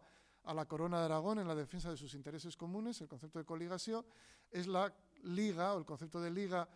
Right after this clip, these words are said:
que, eh, forma parte del sistema italiano después de mil quinientos, de mil cuatrocientos cuarenta y cinco, y por tanto este concepto de liga o sistema, es decir, constituir la monarquía no como una unidad nacional, sino como un sistema.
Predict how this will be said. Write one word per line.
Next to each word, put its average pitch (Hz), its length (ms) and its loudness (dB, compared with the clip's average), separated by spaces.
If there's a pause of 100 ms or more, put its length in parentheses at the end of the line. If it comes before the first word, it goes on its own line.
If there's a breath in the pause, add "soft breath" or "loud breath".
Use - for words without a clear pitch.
(340 loud breath)
que, 185 400 -2 (540)
eh, 160 360 -6
forma 175 360 -2
parte 180 300 2
del 156 160 0
sistema 165 640 -2 (260)
italiano 170 640 0
después 156 340 -6
de 165 80 -6
mil 165 140 -6
quinientos, 160 340 -8
de 160 180 -4
mil 170 120 -2
cuatrocientos 160 480 -6
cuarenta 180 320 -4
y 214 40 -2
cinco, 226 380 -2 (360 loud breath)
y 202 80 -12
por 190 140 -10
tanto 180 220 -6
este 190 180 -8
concepto 180 440 -8
de 180 100 -6
liga 185 240 -6
o 180 60 -4
sistema, 190 520 -6 (340 soft breath)
es 165 80 -18
decir, 180 200 -10
constituir 190 640 -4
la 220 80 2
monarquía 196 460 0
no 202 160 2
como 240 180 2
una 208 140 4
unidad 175 340 2
nacional, 165 520 -2
sino 180 260 -4
como 143 180 -6
un 165 80 -6
sistema. 127 500 -10